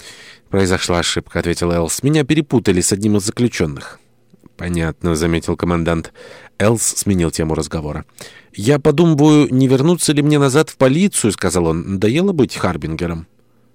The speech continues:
«О чём подумываешь?» удивился командант. Он попробовал было рассмеяться, но смех вышел какой-то неуверенный.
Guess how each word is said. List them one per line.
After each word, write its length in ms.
«О 120
чём 480
подумываешь?» 640
удивился 600
командант. 560
Он 140
попробовал 460
было 400
рассмеяться, 800
но 120
смех 300
вышел 260
какой-то 300
неуверенный. 480